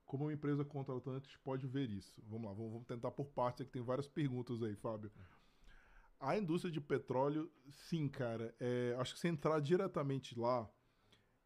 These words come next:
é difícil, cara. Eu não vou falar pra você que é fácil, não, mas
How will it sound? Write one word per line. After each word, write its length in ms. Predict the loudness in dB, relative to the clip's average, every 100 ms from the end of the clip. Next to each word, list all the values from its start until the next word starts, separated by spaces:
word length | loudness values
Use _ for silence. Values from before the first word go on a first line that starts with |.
| _ _ _ _
é 100 | 2
difícil, 440 | 2 0 -8 -8 -10
cara. 200 | -8 -6
Eu 300 | -6 -6 -4
não 60 |
vou 100 | -2
falar 140 | 0 0
pra 100 | 0
você 160 | -2
que 80 | -2
é 40 | -2
fácil, 400 | 2 0 0 -2
não, 180 | -2
mas 300 | 0 -2 -2